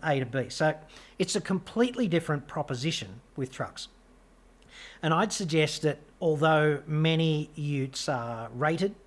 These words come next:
to tow three and a half tonnes by the manufacturer, it is completely unrealistic because if you take a Ranger, for example, it's got, like, a,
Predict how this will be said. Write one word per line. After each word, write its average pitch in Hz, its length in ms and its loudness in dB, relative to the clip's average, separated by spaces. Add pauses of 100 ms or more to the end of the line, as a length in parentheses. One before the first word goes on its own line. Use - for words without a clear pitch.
to 156 100 -6
tow 139 400 0
three 139 220 -4
and 131 80 -2
a 127 40 -2
half 127 240 -6
tonnes 127 400 -6 (360)
by 135 140 4
the 135 80 0
manufacturer, 131 720 0 (520)
it 175 120 2
is 170 160 2
completely 160 640 0
unrealistic 131 920 0
because 135 520 -4 (240)
if 131 120 -8
you 147 60 -4
take 143 320 -2
a 110 160 -6
Ranger, 151 400 0
for 160 100 -6
example, 143 420 -2
it's 127 120 -6
got, 123 140 -6
like, 110 180 -12
a, 101 100 -16